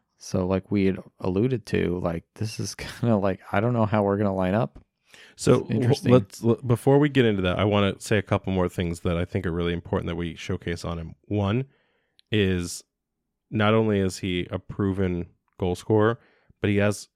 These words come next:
Speaker 2: he has scored in those big moments. So he was actually the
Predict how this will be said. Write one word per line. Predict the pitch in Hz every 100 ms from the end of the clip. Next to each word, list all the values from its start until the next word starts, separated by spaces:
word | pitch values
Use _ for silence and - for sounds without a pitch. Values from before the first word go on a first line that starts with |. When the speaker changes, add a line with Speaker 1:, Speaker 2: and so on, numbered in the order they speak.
| _
Speaker 2:
he | - 107
has | 98 101 98
scored | - - 90 87 101 104
in | - 98
those | 95 87
big | 98 87
moments. | 87 85 80 -
So | 98 85 -
he | - 107 107
was | 101
actually | 98 92 - 98 90
the | 87 90 87